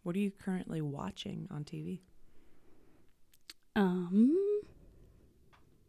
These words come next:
Speaker 2: what am I watching?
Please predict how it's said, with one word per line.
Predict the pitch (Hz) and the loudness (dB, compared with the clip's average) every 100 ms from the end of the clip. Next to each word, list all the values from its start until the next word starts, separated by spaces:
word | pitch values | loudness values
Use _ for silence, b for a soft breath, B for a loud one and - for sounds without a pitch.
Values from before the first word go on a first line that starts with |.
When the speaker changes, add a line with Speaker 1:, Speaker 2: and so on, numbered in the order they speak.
| - _ _ _ _ _ _ _ _ _ _ _ | -20 _ _ _ _ _ _ _ _ _ _ _
Speaker 2:
what | 277 302 | -2 2
am | 220 | 4
I | 208 | 4
watching? | 170 - - 240 208 | 2 -2 -2 -2 -4